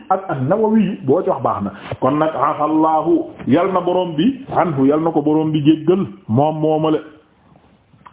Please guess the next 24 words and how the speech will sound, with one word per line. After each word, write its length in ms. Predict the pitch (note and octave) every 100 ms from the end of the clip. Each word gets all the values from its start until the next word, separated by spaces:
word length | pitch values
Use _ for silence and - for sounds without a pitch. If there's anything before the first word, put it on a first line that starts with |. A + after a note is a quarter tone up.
| - - - -
Léegi 380 | G2+ C3+ C#3 D3+
nag, 140 | D#3 - -
ginnaaw 400 | A#2 C#3+ D3 D3+
bi 60 |
mu 120 | D#3
waxee 280 | D#3+ D#3 D#3
lii, 160 | D#3 D#3+
mu 140 | D#3
ne, 120 | D#3 C#3 - - _
Léegi 400 | G2+ E3+ A3+ G#3
nag, 260 | G#3 -
faraxtu 500 | - A#3 C#4+ A#3 A#3+
minhu, 360 | G3 A#3 D#3+ B2+ - -
pare 200 | F#3+ A3+
naa 200 | F#3 D#3+
ci 100 | -
téere 340 | - F3 D#3
bi, 180 | D3 D3
ci 100 | C#3+
bind 220 | C#3+ F#3 D3
ko, 120 | D3+ - - -
laylatal 600 | - D#3+ F3+ D3+ D#3+ D#3
xamiis, 640 | D#3 D#3 E3+ A3+ D4 F4+ D4+ - - - _ -
guddik 440 | G#2 F#3 D3+ A3